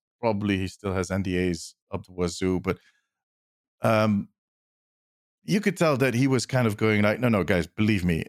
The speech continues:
everything under that surface that w-, that we can see is still so, burning so hard and burning so hot for everything that they're doing and so passionate about anything that they wanna bring out.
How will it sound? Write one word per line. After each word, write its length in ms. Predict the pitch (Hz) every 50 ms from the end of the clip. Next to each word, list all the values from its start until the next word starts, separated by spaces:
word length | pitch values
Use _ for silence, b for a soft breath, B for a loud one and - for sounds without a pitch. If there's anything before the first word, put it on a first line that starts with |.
| _
everything 520 | - - 151 175 208 202 - - 180 156 -
under 240 | 104 139 175 175 165
that 180 | 147 120 101
surface 600 | - - - 143 135 135 135 - - 92 82 78 78
that 120 | - 85
w-, 200 | 85 90 92 92 - - - _ -
that 80 | 87 78
we 160 | 85 117 123
can 220 | 123 - 117 98
see 500 | 95 - - - 123 117 107 98 92 90 b b b b b b b b _ _ _ _ _ _ _ _ _ -
is 100 | 123 110
still 240 | - - 151 131
so, 400 | 127 - - - - - 127 113 -
burning 380 | 127 110 139 139 135 127 117
so 380 | 104 - - - 139 123 117 107
hard 320 | 113 113 104 101 95 90
and 120 | 90 92 92
burning 280 | 90 101 98 95 90
so 200 | 87 - 113 107
hot 300 | 98 104 98 95 92 87
for 140 | - - -
everything 400 | 87 101 95 101 92 - 92 98
that 220 | 92 95 92 - -
they're 160 | 95 90 90
doing 420 | 85 95 107 98 92 87 85 80
and 120 | 78 87 -
so 200 | - - 101 -
passionate 500 | - 113 107 98 95 - 98 92 90 87
about 200 | 87 90 87 90
anything 340 | 95 95 90 - 95 90 90
that 180 | 85 82 78
they 60 | - 85
wanna 220 | 82 87 82 82
bring 180 | 80 87 85 90
out. 280 | 101 113 104 87 -